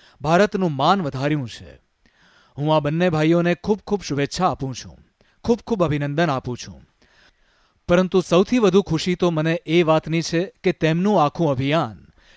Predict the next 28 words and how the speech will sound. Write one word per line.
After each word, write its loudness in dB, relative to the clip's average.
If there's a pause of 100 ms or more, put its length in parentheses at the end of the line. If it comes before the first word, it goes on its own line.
(140)
ટીમ 4
ઇન્ડિયા 4
વિઝન 0
ફોર 0
ટ્રાઇબલ્સ, -4 (600)
આદિવાસીઓ 4
માટે 0
કંઈક -4
કરવાના 0 (100)
ઈરાદાથી 2
તેઓ 2
કરી -4
રહ્યા -4
છે. -12 (880)
જુઓ, -2 (400)
દેશને 2
આગળ 2
લઈ 2
જવા 2
માટે -2
દરેક -2
વ્યક્તિ -4
કેવી 0
રીતે -2
પ્રયાસ -2
કરી -2
રહ્યા -6
છે. -18